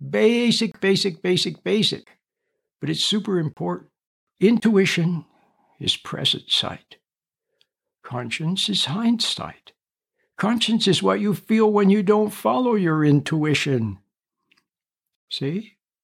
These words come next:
Conscience is what you sense when you don't follow your intuition. So it's still there, the inner light from God,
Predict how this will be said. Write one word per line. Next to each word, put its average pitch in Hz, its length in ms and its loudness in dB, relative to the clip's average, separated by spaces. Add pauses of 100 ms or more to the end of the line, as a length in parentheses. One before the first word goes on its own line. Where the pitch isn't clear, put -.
(300)
Conscience 120 680 -4 (320)
is 147 260 0
what 113 260 -8
you 151 140 2
sense - 680 -2 (600)
when 175 200 0
you 185 140 0
don't 170 300 -2
follow 156 260 -2
your 190 220 2
intuition. 202 640 -2 (240)
So 165 360 -2 (400)
it's 175 160 -2
still 190 280 0
there, 185 500 -4
the 156 160 2
inner 151 200 2
light 120 300 -4
from 135 200 -6
God, 123 360 -4